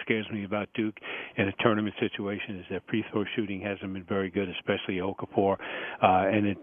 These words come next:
the, you know, end of a close game, you're gonna be on the line. You're gonna have to make 'em. And so that's gonna be the question, I think, with Duke. But, uh, you know, that their, their players are just, uh, you know, uh, Justice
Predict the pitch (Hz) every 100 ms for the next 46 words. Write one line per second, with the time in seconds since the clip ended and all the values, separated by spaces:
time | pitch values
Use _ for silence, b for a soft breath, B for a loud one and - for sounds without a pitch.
0 | - 95 110 - 131 117 110 98 104 110
1 | 101 98 - 107 95 - 107 92 95 107
2 | 101 98 92 95 98 101 98 90 92 95
3 | 95 95 90 92 92 92 - B B B
4 | B 98 90 95 - 101 98 98 - 101
5 | 92 92 90 - 98 - 92 92 - 92
6 | - - - 92 - 90 82 B B B
7 | - 92 95 95 104 95 110 98 107 101
8 | 120 104 101 - 90 92 87 - 90 87
9 | 85 82 - - 107 87 80 78 - 90
10 | 92 80 80 78 - - - - - -
11 | - 107 - 104